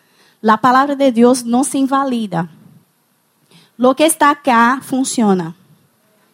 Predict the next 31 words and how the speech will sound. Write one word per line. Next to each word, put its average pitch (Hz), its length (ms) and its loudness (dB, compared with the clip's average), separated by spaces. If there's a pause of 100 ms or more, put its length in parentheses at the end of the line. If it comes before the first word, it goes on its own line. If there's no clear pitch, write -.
(440)
Si 285 180 -2
no 294 120 0
está 349 280 0
funcionando 349 540 0
en 330 80 4
mi 320 140 4
vida, 285 220 -2
es 294 100 -2
que 285 120 -2
no 277 80 0
estoy 285 220 0
pon-, 254 300 -6
poniendo 254 340 -2
en 294 80 -4
práctica, 220 340 -2
entonces 233 300 -6
no 240 180 -2
tengo 233 240 -4
que 247 140 -4
echar 247 260 -4
la 226 140 0
culpa 226 460 -6 (340)
a 226 80 -4
la 226 120 -2
palabra 220 520 -2
o - 20 0
la 226 160 -2
enseñanza 240 600 -4
de 190 140 -6
ella. 170 340 -10 (1400)
¿Mm? 269 220 4